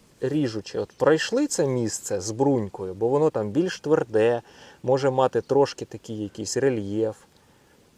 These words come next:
І все, далі можна знову вже рівно вести.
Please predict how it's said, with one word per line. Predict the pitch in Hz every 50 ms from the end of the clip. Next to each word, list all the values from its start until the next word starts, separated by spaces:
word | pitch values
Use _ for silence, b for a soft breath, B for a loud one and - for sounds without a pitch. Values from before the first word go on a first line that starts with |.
| -
І | 330 311
все, | - - - 143 135
далі | 180 214 208 196
можна | 170 156 147 131 147 139
знову | 123 123 123 123 123 120 113 110 107
вже | 101 101 107 104 101
рівно | 110 107 104 101 98 92
вести. | 92 110 113 - - - 220 233 247 247